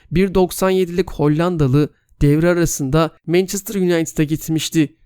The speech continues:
Manchester'da bekleneni veremeyen otuz yaşındaki forvet otuz bir maçta forma giydi. İki gol attı, üç asist yaptı.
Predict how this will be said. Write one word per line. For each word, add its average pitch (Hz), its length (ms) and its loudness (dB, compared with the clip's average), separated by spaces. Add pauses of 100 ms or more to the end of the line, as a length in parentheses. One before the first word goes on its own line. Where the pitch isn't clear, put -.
(600)
Manchester'da 180 760 0
bekleneni 196 500 -2
veremeyen 190 380 0 (100)
otuz 170 260 -6
yaşındaki 190 480 -4
forvet 135 560 0 (160)
otuz 151 300 -6
bir 185 100 2
maçta 180 340 0
forma 160 420 0
giydi. 151 460 -2 (240)
İki 156 200 -8
gol 170 160 2
attı, 156 420 0
üç - 140 -2
asist - 340 -2
yaptı. 151 460 0